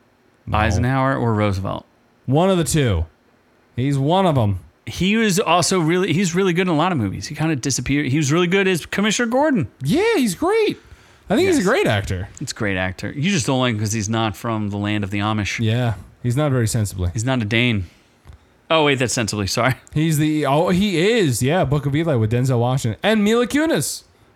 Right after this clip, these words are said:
Speaker 2: Oh, my God.
Speaker 1: She's delicious in that.
Speaker 2: Uh, so The Last Voyage of the Demeter is an hour and fifty-eight minutes, fifty percent on the Tomato Meter for the critics, seventy-four percent for the audience.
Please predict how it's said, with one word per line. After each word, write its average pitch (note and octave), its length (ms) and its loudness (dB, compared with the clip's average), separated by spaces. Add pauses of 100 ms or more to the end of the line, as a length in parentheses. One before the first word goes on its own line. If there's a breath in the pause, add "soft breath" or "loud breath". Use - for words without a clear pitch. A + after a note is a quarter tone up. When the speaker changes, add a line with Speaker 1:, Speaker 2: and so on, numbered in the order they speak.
(200)
Speaker 2:
Oh, F#2 180 -4
my - 160 -6
God. - 180 -18
Speaker 1:
She's C#3+ 240 -4
delicious D3 460 -4
in G2 60 0
that. A#3 460 -2
Speaker 2:
Uh, A#3+ 80 -4
so F#3 340 2
The D#3 200 4
Last F#3 340 2
Voyage G3 240 0
of F3+ 80 0
the F3+ 80 0
Demeter G3 540 2
is D3 320 2
an D3+ 80 0
hour D3+ 180 4
and D3+ 100 0
fifty-eight D#3+ 360 -2
minutes, D#3 340 0
fifty - 340 -4
percent E3 380 -2
on D3 140 0
the C#3+ 80 0
Tomato C#3+ 280 -2
Meter C#3+ 160 0
for D3 120 -2
the C3+ 60 0
critics, D#3+ 300 -2
seventy-four C#3+ 760 0
percent C#3 380 -2
for B2+ 60 -2
the A2+ 120 0
audience. A2+ 340 2